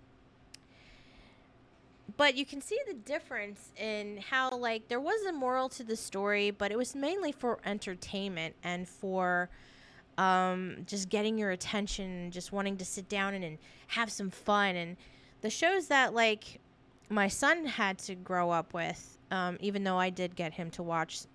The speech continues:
a lot of these, these other old shows of mine, even Gem and the Hologram. Shh. <laughs> Um, a lot of his were, okay, how can we teach this kid something while he's sitting in front of the,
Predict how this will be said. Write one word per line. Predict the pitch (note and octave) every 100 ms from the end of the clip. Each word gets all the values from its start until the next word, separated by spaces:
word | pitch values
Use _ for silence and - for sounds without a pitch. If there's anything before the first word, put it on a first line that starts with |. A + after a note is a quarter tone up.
| -
a |
lot | E3+ E3 E3
of | D#3+
these, | E3 D#3+ D#3+ - - - - - - - - -
these | F#3+ F3+ F3+
other | E3+ E3+
old | D#3+ E3
shows | - E3 D#3+
of | E3
mine, | E3+ D#3 D3+
even | D#3+ D#3
Gem | D#3 D3+
and | D3+
the |
Hologram. | D#3 D#3 D#3+ D#3+ E3
Shh. | - - - - - -
<laughs> | - -
Um, | - F#3 F#3 - - - - - - - - - - - - - - - - - - - -
a |
lot | B3+ B3+ G4
of |
his | - A#3 A3+
were, | G#3+ G3 F#3 F3+ F#3 - - - - - - - - - -
okay, | G#3 C4 D4
how | F#3+ G3+
can | A3 B3+ A3
we | G3+
teach | - B3+ -
this | G#3 F#3+
kid | - F#3+ F3+
something | F#3 F3 F3 F3
while | E3+ E3
he's | E3+ E3+
sitting | F#3 F3 E3
in | E3
front | F#3 E3
of | D#3+ E3
the, | D3 D3